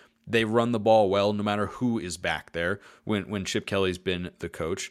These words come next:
Jake Bobo is expected to play. You've got a lot of talent on the roster. Bill McGovern is back with, with the team finally. The defensive coordinator, who's missed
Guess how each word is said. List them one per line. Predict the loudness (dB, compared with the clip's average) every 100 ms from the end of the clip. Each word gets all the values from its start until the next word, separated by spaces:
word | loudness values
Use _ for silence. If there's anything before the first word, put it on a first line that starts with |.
| -16 -6
Jake | -2 0 4
Bobo | 4 4 2
is | 0
expected | -6 -4 -6 -6 -12
to | -12
play. | -8 -6 -6 -8 _ _ _ _ _
You've | -8 -6 -2
got | 2 2
a | 4
lot | 4 2
of |
talent | 0 -4 -4 -4
on | -6
the | -6
roster. | -8 -8 -4 -2
Bill | 0 0
McGovern | 0 4 4 4 0
is | -2
back | 0 0 0 -4 -20 -20 _
with, | 2 2 2 0
with | 0 0
the | -6
team | -6 -4 -4
finally. | -2 -2 0 -2
The | -2
defensive | -4 -2 -4 -4 0
coordinator, | 4 4 4 0
who's | 0 -2 -2
missed | -2 0 -4